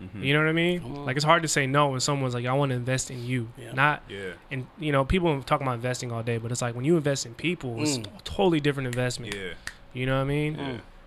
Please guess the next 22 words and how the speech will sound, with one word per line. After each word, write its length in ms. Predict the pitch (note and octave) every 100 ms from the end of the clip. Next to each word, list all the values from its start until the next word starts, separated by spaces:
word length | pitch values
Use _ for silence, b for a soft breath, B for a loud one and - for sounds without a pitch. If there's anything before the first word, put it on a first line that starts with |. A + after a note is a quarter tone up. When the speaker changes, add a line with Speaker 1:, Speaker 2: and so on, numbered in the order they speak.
| - - -
Speaker 2:
That's 200 | C#3+ C3
hard, 320 | C3+ B2+ G#2+
bro. 120 | A#2+
That's 160 | C3 C3
dope. 260 | C3 A2+ - -
Speaker 3:
Yeah. 60 | - - - -
Speaker 1:
For 100 | -
Speaker 2:
That's 140 | B2+ A2+
Speaker 1:
real, 80 | A#2+
Speaker 2:
powerful. 240 | C3 G#2+
Speaker 1:
man. 180 | G2+ G2 -
And 160 | G2
it's 180 | G#2 -
like, 220 | F#2+ F#2 - - - - - - - - - - -
yeah, 260 | G#2 G2 F#2
this 160 | A2+
is 60 | A2+
just 240 | A2 F#2
dope 300 | A2 A2+ -
because 640 | G2+ - G#2 F#2+ F2+ - - - - - - - -
even, 320 | A2 G#2 G2+
like, 240 | G2 F2